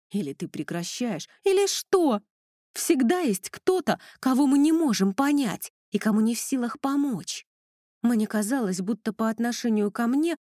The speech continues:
прозвучала не слишком уж завуалированная угроза. «Алеста, иди».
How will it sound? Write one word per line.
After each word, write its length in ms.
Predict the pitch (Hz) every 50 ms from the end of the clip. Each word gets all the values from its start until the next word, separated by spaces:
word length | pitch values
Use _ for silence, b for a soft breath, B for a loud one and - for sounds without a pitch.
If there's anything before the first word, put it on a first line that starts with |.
| _ _ -
прозвучала 600 | - 294 269 202 226 277 - - 277 277 262 269
не 140 | 262 277 277
слишком 480 | - - 302 285 214 - - 202 190
уж 100 | 185 180
завуалированная 920 | - 190 185 214 190 208 226 233 247 233 208 175 170 156 185 185 185 185 190
угроза. 580 | 208 208 202 233 240 208 175 170 165 - - - _ _ _ _ _ _ _ _ -
«Алеста, 440 | - 196 185 143 147 - - - 196 214
иди». 380 | 208 180 160 202 214 170 147 -